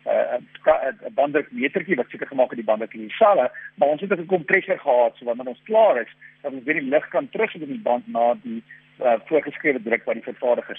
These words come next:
sê. Ook as jy in die duine gaan ry is, eh, weet jy, eh, vasval is, is, is, is 'n, 'n groot moontlikheid. So maak seker dat jy, in Engels praat ons van die recovery punte, dat jy punte voor en agter die voertuig het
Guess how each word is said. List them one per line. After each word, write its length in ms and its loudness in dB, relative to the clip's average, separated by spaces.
sê. 180 -10
Ook 200 2
as 60 0
jy 80 -10
in 80 -8
die 100 2
duine 160 4
gaan 180 -2
ry 140 6
is, 140 -20
eh, 160 -2
weet 160 -10
jy, 160 -6
eh, 180 2
vasval 500 0
is, 120 -6
is, 80 -18
is, 80 -20
is 80 -18
'n, 280 -10
'n 100 -4
groot 400 0
moontlikheid. 540 -2
So 120 -10
maak 240 4
seker 240 2
dat 120 -4
jy, 100 -4
in 120 -2
Engels 200 -10
praat 180 2
ons 80 -10
van 80 -14
die 120 -4
recovery 360 0
punte, 380 -6
dat 100 0
jy 160 -2
punte 280 2
voor 140 4
en 160 2
agter 300 0
die 100 -14
voertuig 340 -2
het 220 -4